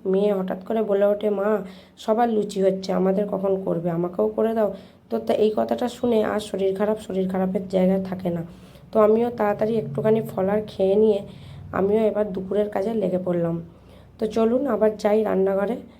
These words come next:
তো এখানে আমি এই যে লুচিগুলো বেলে নিয়ে একটু একটু করে ছেঁকে নিলাম। এবছর বেশি কিছু করতে পারিনি, ওই লুচি ছিল আর একটু পটলের তরকারি ছিল।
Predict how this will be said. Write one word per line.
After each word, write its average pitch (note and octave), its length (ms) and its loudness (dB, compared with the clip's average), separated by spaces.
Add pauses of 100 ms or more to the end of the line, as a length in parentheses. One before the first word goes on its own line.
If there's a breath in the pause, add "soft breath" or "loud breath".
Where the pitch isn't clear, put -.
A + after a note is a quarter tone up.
(180 loud breath)
তো A3 80 -2
এখানে G#3+ 300 2
আমি G#3+ 220 4
এই G#3 120 0
যে A3+ 100 -4
লুচিগুলো G3+ 520 -2
বেলে F#3+ 280 2
নিয়ে G#3+ 220 2 (100)
একটু F#3 280 -8
একটু G3 180 -10
করে A3+ 160 -6 (100)
ছেঁকে F#3 260 -6
নিলাম। F3+ 300 0 (400 loud breath)
এবছর A3 320 2
বেশি G#3+ 300 -2
কিছু B3 240 -2
করতে G#3+ 320 -4
পারিনি, G#3 400 2 (380 loud breath)
ওই G#3 100 2
লুচি F#3+ 320 -2
ছিল A3+ 260 -2
আর A#3 220 0
একটু B3+ 300 -4
পটলের G#3 400 2
তরকারি F#3 340 0
ছিল। F3+ 240 0